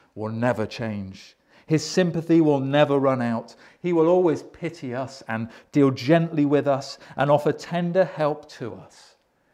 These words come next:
as those who are bone of his bone and flesh of his flesh,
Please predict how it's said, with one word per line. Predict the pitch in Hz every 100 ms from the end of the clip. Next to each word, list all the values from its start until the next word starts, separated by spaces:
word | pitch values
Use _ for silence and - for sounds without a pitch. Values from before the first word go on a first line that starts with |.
| _ -
as | 104
those | 110 123 135 131 -
who | 120
are | 101 92 _
bone | - 135 151 147
of | 131
his | 131 110
bone | - 107 110 110 107 104 - - 101
and | 95
flesh | - - 123 123 - -
of | 110
his | - 104
flesh, | - 98 92 82 - -